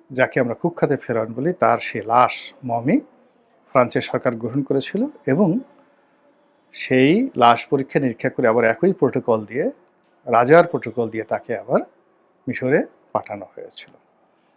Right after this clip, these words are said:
তাহলে একটা জাতি, আহ, তার সন্তানকে কতটা সম্মান করলে তার মৃত্যুর almost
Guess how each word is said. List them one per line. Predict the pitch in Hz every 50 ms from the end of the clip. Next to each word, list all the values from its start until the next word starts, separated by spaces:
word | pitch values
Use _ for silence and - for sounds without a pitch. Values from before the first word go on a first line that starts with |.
| _ -
তাহলে | 160 156 151
একটা | 135 - - 160
জাতি, | 131 127 123 123 - 202 147 127 185
আহ, | - _ _ _ _ _ _ _ _ _ _ _ _ _ _ _ _ _ _ _ _ - - - - -
তার | 139 127 123 120 117 123 - - _ _ -
সন্তানকে | - - - 160 165 156 - 175 - - - - 95 - _ _ _ _ _ _ _ _ -
কতটা | - 156 151 185 170 180 156
সম্মান | - - - 139 131 135 147 175 214 240
করলে | - - 120 104 104 120 151
তার | - 127 120 113 117
মৃত্যুর | 120 123 113 - _ - 156 123 120 151 220 - _ _ _ _ _ _ _ _ _ _ _ _ _ _ _ _
almost | - - 120 120 117 113 117 120 117 110 - - -